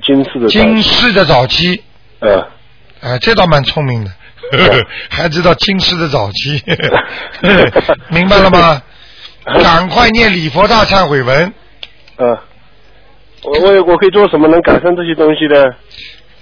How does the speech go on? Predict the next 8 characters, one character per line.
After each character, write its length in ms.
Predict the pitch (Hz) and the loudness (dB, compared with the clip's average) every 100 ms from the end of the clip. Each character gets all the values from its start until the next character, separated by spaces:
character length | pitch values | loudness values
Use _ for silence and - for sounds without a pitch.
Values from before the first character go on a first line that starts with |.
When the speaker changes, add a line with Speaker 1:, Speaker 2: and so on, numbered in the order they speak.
| - - - - - - - | -20 -20 -20 -20 -16 -16 -14
Speaker 2:
念 320 | 139 175 220 | -6 0 2
礼 120 | 170 160 | 0 -2
佛 180 | 147 208 | 0 2
大 180 | 226 | 2
忏 220 | 190 185 170 | 4 2 2
悔 140 | 147 | 0
文。 340 | 127 135 170 - - - - | 2 2 0 -4 -20 -20 -6
Speaker 1:
嗯。 220 | 131 120 | 0 0